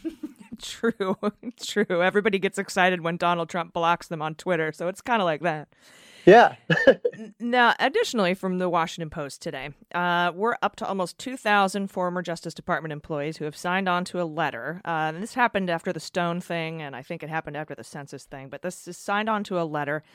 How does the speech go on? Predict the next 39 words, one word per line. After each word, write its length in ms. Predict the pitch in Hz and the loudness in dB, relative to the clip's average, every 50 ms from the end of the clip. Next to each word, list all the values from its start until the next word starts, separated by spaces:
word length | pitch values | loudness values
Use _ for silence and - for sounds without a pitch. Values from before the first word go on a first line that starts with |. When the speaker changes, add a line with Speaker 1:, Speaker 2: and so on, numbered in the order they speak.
| - - - - - _ _ | -20 -20 -20 -20 -20 _ _
Speaker 1:
calling 440 | - - 214 214 233 240 220 214 202 | -4 2 4 4 6 4 4 0 -4
for 180 | - 202 202 | -4 -4 -6
Barr's 340 | 185 160 156 131 139 151 151 | -2 -2 -2 -2 -2 -4 -4
resignation. 720 | 160 143 151 147 - 165 185 190 185 185 - 175 151 156 - - - - _ _ | -6 -6 -6 -8 -8 -4 -2 -2 -2 -2 -4 -6 -8 -8 -14 -20 -20 -20 _ _
And 160 | 185 185 190 | -6 -4 -2
you 160 | 202 233 285 | 0 0 0
are 140 | 302 262 226 | 0 0 0
one 260 | 196 175 175 170 175 | 0 0 0 0 0
of 80 | 180 185 | 0 -2
the 80 | 185 180 | -4 -6
signatories 600 | - 220 214 202 175 - - 160 147 143 147 151 | -4 -6 -6 -6 -6 -6 -6 -6 -4 -4 -4 -6
on 120 | 147 147 | -8 -8
this 180 | 151 143 - - | -8 -8 -8 -2
letter. 320 | 180 190 180 151 131 127 | -2 0 0 0 -2 -2
That's 200 | 131 139 151 - | -4 -8 -8 -6
actually 400 | - 139 151 - - 147 131 131 107 - | -6 -6 -6 -6 -8 -8 -8 -8 -10 -10
the 120 | - 143 | -14 -14
third 280 | - - 180 170 165 135 | -8 -4 -2 -2 -2 -2
reason 240 | 139 135 135 143 143 | -4 -6 -6 -8 -10
I 60 | 143 | -10
wanted 160 | 139 135 135 | -8 -10 -10
to 60 | 131 | -12
speak 220 | - - - 131 - | -14 -14 -14 -14 -12
to 100 | - 147 | -10 -10
you 60 | 139 | -8
today. 220 | 117 135 151 135 160 | -6 -4 -4 -4 -4
Can 160 | - - 226 | -6 -8 -8
you 100 | 254 302 | -8 -8
tell 200 | - - 320 294 | -6 -4 -4 -4
us 100 | 277 - | -4 -4
about 240 | 262 208 226 214 - | 0 0 0 2 2
that 160 | 214 202 202 | 0 2 2
open 240 | 202 190 - 196 190 | 0 -2 -2 -4 -2
letter 240 | 190 196 202 208 202 - | -2 -2 -2 -4 -6 -4
and 60 | 196 | -4
why 80 | 180 170 | -2 -2
you 80 | 180 | -4
signed 260 | 175 - 180 180 185 | -4 -4 -4 -4 -4
it? 100 | 196 - | -6 -10